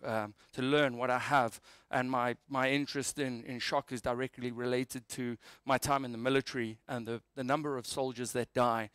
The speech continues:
About ninety-one percent of them die from preventable death of hemorrhagic shock. And that's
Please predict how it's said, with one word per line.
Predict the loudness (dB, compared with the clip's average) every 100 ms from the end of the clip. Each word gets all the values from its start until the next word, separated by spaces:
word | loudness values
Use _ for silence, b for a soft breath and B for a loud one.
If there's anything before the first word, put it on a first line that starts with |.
| B B
About | 0 0
ninety-one | 0 -6 -6 -8 -10 -8
percent | -8 -6 -6 -10
of | -8
them | -8 -8 -4
die | -4 -2 -6 _ _
from | -8 -8
preventable | -6 0 0 0 -6
death | -2 0 0 -4
of | -8 -8 -10 _ -8
hemorrhagic | -6 -4 -8 -6
shock. | -2 -2 -4 -6
And | 0
that's | 0 0